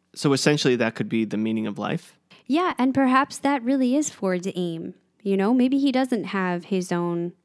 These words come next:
Speaker 2: construct being built somewhere. Maybe he is in the system, and maybe this final narrative is just his big message of what he feels about what they're doing here in the A I in the park, and he's gonna make sure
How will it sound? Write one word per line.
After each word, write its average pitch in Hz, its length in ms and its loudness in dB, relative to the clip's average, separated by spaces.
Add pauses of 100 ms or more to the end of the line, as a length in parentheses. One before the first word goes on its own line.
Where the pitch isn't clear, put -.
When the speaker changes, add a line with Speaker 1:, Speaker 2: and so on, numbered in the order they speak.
(460)
Speaker 2:
construct 185 640 -2
being 180 220 0
built 170 260 -4
somewhere. 170 320 -4
Maybe 196 280 -2
he 208 380 -2
is 196 200 -4
in 190 180 -2
the 180 80 -6
system, 170 480 -6
and 165 120 -4
maybe 202 240 -2
this 190 200 -4
final 185 360 -2
narrative 175 720 -4 (720)
is 185 200 0
just 220 220 -2
his 226 180 -2
big 190 280 -2
message 175 480 -6
of 160 160 -12
what 180 140 -2
he 196 140 -6
feels 180 680 -4
about 175 280 -2
what 175 160 -6
they're 165 140 -4
doing 170 340 -6
here 165 200 -10
in 156 100 -10
the 160 160 -10
A 185 160 -2
I 175 160 -2
in 165 140 -6
the 165 80 -8
park, 160 400 -6
and 156 260 -12 (240)
he's 247 240 -2
gonna 247 180 2
make 202 220 -2
sure 185 520 -2